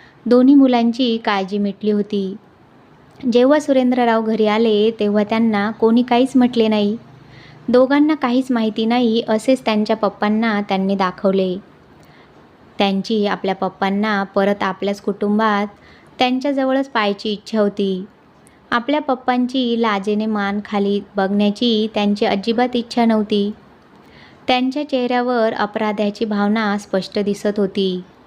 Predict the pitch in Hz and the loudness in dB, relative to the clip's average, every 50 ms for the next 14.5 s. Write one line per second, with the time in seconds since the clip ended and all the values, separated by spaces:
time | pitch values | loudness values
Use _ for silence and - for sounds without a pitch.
0 | - - - - - - - - - - _ - 202 196 190 196 196 208 214 208 | -20 -20 -20 -20 -20 -20 -20 -20 -20 -14 _ -2 -2 0 0 0 0 0 0 0
1 | 202 196 190 190 196 196 196 202 196 190 190 196 196 196 208 214 214 208 190 196 | -2 -2 -2 -2 -2 0 0 0 0 0 0 0 0 0 2 2 2 2 0 0
2 | - 196 190 196 196 - 202 202 196 190 190 190 190 196 202 208 - 208 190 190 | 0 -2 -2 -2 -2 -2 -2 0 0 0 0 0 0 -2 -2 -2 -2 -2 -2 0
3 | 196 202 202 226 226 226 220 214 208 220 226 - - - - - - - - - | 0 -2 0 0 2 2 2 2 2 0 -4 -6 -14 -20 -20 -20 -20 -12 -4 0
4 | 285 294 285 285 262 254 254 262 269 254 262 254 254 262 254 247 240 233 240 233 | 0 0 2 2 4 4 6 4 4 4 4 2 2 2 2 2 0 0 0 0
5 | 208 208 208 - - 233 226 208 202 214 208 - 220 220 214 - - 214 202 208 | -2 -2 -2 -2 -2 -2 -2 0 -2 -4 -2 0 0 0 0 0 0 0 0 0
6 | 202 202 - - 214 202 196 202 208 202 190 196 180 202 196 190 190 202 - - | -2 -2 -2 -2 -2 0 2 0 0 -2 -2 -4 -4 -4 -4 -4 -6 -8 -10 -14
7 | _ _ _ _ _ _ - - - - _ - - 196 190 196 202 220 226 220 | _ _ _ _ _ _ -20 -20 -20 -20 _ -10 -4 -2 0 2 2 2 2 2
8 | 208 208 202 208 208 202 208 202 190 190 - 208 208 220 214 - - 226 220 220 | 2 0 0 0 0 2 2 2 2 0 0 0 0 0 0 -2 -2 0 0 0
9 | 208 - - 220 208 208 208 208 - 240 233 226 220 220 220 214 202 196 196 208 | 0 0 0 2 2 2 2 2 2 2 4 4 2 2 2 0 0 0 0 -2
10 | 220 220 - 233 226 214 220 208 202 214 208 - _ _ _ _ _ _ _ _ | -2 -2 -4 -4 -4 -4 -4 -4 -4 -6 -8 -12 _ _ _ _ _ _ _ _
11 | - - - - _ - 226 220 254 269 285 285 277 285 277 269 - 269 262 254 | -20 -20 -20 -18 _ -6 0 2 4 6 6 6 6 6 4 2 0 2 2 4
12 | 262 262 254 233 233 233 233 - 233 220 220 214 214 214 220 208 202 196 190 202 | 4 4 2 2 0 0 0 -2 0 0 0 0 0 0 0 0 0 2 0 0
13 | 202 202 202 - 214 208 202 196 190 - 214 196 220 220 220 214 214 208 208 208 | -2 -2 -2 -2 -2 0 0 -2 -2 -2 -2 0 2 2 2 2 2 0 0 2
14 | 208 202 190 185 180 185 190 185 190 214 | 2 2 0 0 -2 -2 -4 -4 -6 -8